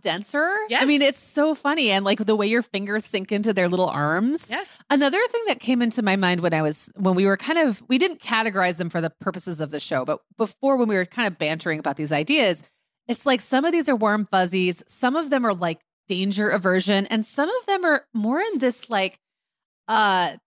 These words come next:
Speaker 1: tenseness. There's, like, there's, like, a, a conflict or a tension happening in your body that plays out in the sensation. So one that comes to mind is, like, you know, the ba-, you, the baby might wake up and maybe you're working on something.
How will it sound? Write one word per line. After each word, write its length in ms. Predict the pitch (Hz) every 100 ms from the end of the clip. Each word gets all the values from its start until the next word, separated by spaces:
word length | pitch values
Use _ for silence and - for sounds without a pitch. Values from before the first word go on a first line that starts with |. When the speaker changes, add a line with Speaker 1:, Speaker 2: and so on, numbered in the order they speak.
| -
Speaker 1:
tenseness. 640 | - 277 277 - 180 151
There's, 200 | 240 247
like, 160 | 269 254
there's, 180 | 294 262
like, 140 | 311
a, 260 | 277 202 -
a 140 | 175 -
conflict 600 | - - 277 277 214 175
or 60 | 165
a 60 |
tension 400 | 170 - 202 - 185
happening 440 | 175 170 170 165
in 180 | - 190
your 120 | 202
body 400 | 170 156 165 233
that 340 | 220 185 175 - _ _ _ _ -
plays 280 | 247 247
out 220 | 269 320 226
in 100 | 214
the 80 |
sensation. 640 | 196 208 196 247 226 190 180
So 400 | - 220 202 - _ _
one 240 | 220 240 277
that 100 | 226
comes 220 | 220 -
to 100 | 208
mind 260 | 190 185
is, 180 | 175 180
like, 200 | 196 175
you 120 | 196 240
know, 160 | 240
the 100 | 240
ba-, 160 | 202 208
you, 160 | 190 -
the 120 | 196 208
baby 260 | 226 226
might 220 | 214 190
wake 220 | 175 165 156
up 200 | 139 156
and 80 |
maybe 220 | 160 165 170
you're 100 | 160
working 340 | 156 151 147
on 140 | 135
something. 540 | 135 123 127 123 151